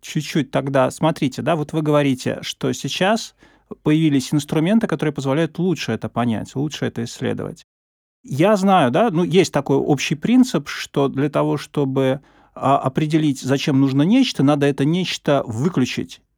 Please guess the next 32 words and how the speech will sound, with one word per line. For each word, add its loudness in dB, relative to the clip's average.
изъять 0
из -4
организма 4
и 0
посмотреть, 2
что 0
будет. 0
Вот, 0
э, -4
насколько 2
я 6
понимаю, 4
да, 2
а, 2
проводилось 2
довольно 4
много 2
экспериментов 0
по 2
депривации 0
сна, -2
да, -2
по 0
принудительной 2
бессоннице. 0
Что 2
поняли 4
в 2
результате 0
всех -10
этих 0
экспериментов? -2